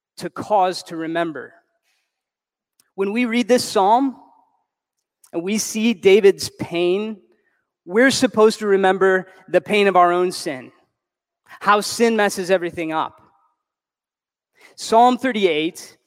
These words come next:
is a lament. And because we're gonna run into several laments in the coming months, it's important just for a minute to briefly define what a lament is. A lament is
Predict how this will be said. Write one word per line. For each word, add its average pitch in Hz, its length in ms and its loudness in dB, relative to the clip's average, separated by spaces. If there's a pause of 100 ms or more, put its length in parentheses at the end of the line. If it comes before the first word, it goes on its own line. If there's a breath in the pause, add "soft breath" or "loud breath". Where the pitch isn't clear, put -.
(140)
is 180 180 -2
a 185 60 -2
lament. 175 680 -2 (340 soft breath)
And 180 180 -4
because 190 240 -6
we're 226 80 -2
gonna 220 160 0
run 220 160 4
into 214 220 0
several 214 480 0
laments 196 480 -2
in 180 80 -4
the 170 80 -4
coming 175 420 -4 (260 soft breath)
months, 185 680 -4 (880)
it's - 160 -8
important 185 380 -2
just 196 160 -6
for 208 120 -2
a 175 40 0
minute 175 320 -2
to 170 80 -10
briefly 214 480 -6
define 175 600 0
what 160 260 0
a 175 80 2
lament 156 640 -4 (160)
is. 151 760 -2 (720 soft breath)
A 180 80 2
lament 190 840 -2 (1040)
is 196 340 6